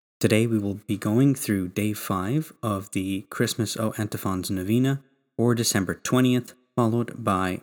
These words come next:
a reflection reading from Dom Prosper Gurenger on the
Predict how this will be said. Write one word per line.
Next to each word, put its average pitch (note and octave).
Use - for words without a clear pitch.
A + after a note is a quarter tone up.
a G2
reflection A2
reading G2+
from F2+
Dom A2
Prosper G2
Gurenger A2
on G2+
the F2+